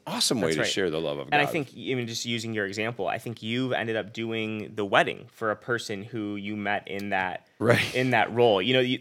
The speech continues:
Speaker 2: it went beyond just this initial small act to where you had more opportunity to bless, to share love.
Speaker 1: Yeah, there's a relationship. And I, I wasn't, like,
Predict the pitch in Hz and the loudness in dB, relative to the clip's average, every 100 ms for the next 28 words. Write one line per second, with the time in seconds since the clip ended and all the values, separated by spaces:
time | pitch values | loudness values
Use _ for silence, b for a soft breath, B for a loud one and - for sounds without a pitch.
0 | - _ - 127 - 123 135 147 123 117 | -6 _ 0 0 -2 2 2 2 0 4
1 | 120 151 85 78 104 - 110 107 104 110 | 4 4 0 -4 -8 -8 -10 -4 -2 -2
2 | - 107 98 - - 120 110 98 92 127 | 2 2 2 0 -2 2 4 6 6 6
3 | 101 - - 113 107 113 107 110 170 139 | 4 -4 -4 0 2 4 4 6 8 8
4 | - - 110 95 92 92 101 101 92 - | 6 -2 -6 -4 -4 -4 4 4 4 0
5 | - 117 - 98 95 92 - - 143 123 | -10 -8 -4 -4 -2 -4 -4 6 10 10
6 | 101 135 127 123 120 127 127 - 92 101 | 8 4 2 2 6 6 4 0 -2 -2
7 | 85 135 151 135 156 160 156 - 123 | 0 0 2 4 6 6 4 0 0